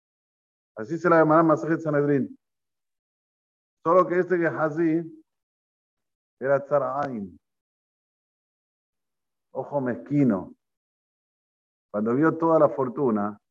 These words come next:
<laughs> es que Elisha no entiende nada. Yo le voy a enseñar a Elisha cómo se trabaja.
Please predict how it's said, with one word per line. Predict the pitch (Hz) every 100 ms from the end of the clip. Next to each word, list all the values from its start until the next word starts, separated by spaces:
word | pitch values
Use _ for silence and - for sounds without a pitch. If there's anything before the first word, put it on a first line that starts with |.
| _
<laughs> | _ _ -
es | 127
que | - - - - - _ _ _ _ _ _ _ _ _ -
Elisha | 113 117 185
no | 165
entiende | 127 135 120 117
nada. | 139 113 92 87 - _ _
Yo | 151
le |
voy | 143
a |
enseñar | 120 - 123 127
a |
Elisha | 113 101 - 107
cómo | 107
se | 104 95
trabaja. | 101 98 92